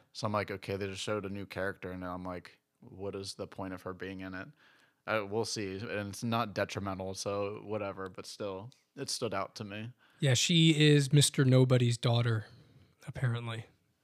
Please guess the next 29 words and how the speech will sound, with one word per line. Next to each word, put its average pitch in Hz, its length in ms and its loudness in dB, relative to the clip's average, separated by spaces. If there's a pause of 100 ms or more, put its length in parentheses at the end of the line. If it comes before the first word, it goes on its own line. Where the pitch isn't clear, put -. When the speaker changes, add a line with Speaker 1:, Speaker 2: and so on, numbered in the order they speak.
(400)
Speaker 2:
That's 151 140 -4
what 131 100 6
all 123 80 6
the 123 60 4
Speaker 1:
Of 120 60 2
course. 123 80 4
Speaker 2:
rumors 120 320 4
are 113 60 0
saying. 117 420 0 (680)
Speaker 1:
Oh, 123 440 6
and 104 180 0
I 107 60 0
will 113 220 0
say, 101 360 -2
um, 95 500 -6 (100)
what 107 160 -2
I 104 320 -2
really 117 500 2
liked 104 500 -4
was 101 240 -4
with 101 200 -6
Jason 104 380 -4
Momoa, 101 360 -4
they 98 120 -8
gave 107 320 -6
him, 110 180 -4
like, 98 200 -8
the 101 80 -14
backstory 107 960 -4